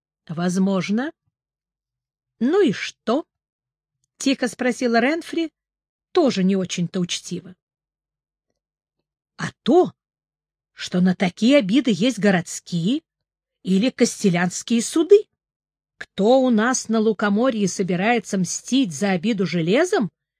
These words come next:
тот считается самым обыкновенным разбойником. А ещё то, что либо завтра поутру вы выметитесь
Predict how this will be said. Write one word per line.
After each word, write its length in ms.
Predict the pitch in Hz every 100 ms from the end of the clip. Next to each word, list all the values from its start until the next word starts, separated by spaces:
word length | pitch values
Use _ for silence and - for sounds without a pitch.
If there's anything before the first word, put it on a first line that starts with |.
| _ _ _ -
тот 220 | 160 -
считается 640 | - 240 285 277 285 -
самым 540 | 294 - 214 220 269 294
обыкновенным 680 | 294 302 294 269 247 254 262
разбойником. 800 | 302 254 220 202 202 208 247 247 _ _ _ _ _ _ _ _ _ _ -
А 160 | 202 226
ещё 340 | 226 - 247
то, 240 | - 269
что 240 | 262 - 247
либо 240 | 247 226
завтра 460 | 208 254 247 - 226
поутру 640 | - 233 - 233 262 214 - _ _ _ _ -
вы 200 | 165 240
выметитесь 960 | 170 370 370 240 - 214 - 185 -